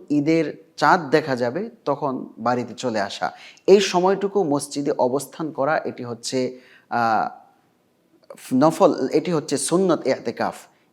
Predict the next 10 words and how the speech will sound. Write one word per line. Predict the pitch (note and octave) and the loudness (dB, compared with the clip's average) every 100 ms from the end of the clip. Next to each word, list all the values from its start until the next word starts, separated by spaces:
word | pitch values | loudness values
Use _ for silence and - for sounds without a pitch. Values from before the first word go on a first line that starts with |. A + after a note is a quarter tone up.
| - | -2
এরপরে | D#3+ G3 G3+ C3+ | 2 2 4 4
নফল | C3 D3 - G#3 | 2 0 0 0
এতেকাফ | D3 F#3 D#3 F3 E3+ G3 | 0 0 0 -2 -2 -4
হলো | |
আমরা | F3 D3 | -2 -2
যে | A#2+ - D3 | -2 -2 -2
কোনো | D#3 G#3 A3 | 0 -2 -2
সময় | - D3+ A#2+ - - _ A#2+ | -2 -2 -2 -4 -16 _ -4
নফল | C3+ D#3+ C3 | -2 0 2
এতেকাফ | B2 A#2+ A#2+ | 0 -2 -6